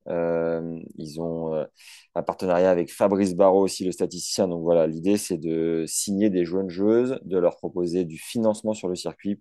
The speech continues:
pour accéder au plus haut niveau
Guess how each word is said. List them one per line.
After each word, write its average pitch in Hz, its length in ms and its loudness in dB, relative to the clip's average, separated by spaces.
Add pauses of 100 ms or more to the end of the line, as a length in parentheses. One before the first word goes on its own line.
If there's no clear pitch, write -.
pour 101 280 -2 (380)
accéder 90 600 0
au 123 140 4
plus - 180 -2
haut 107 120 8
niveau 98 480 2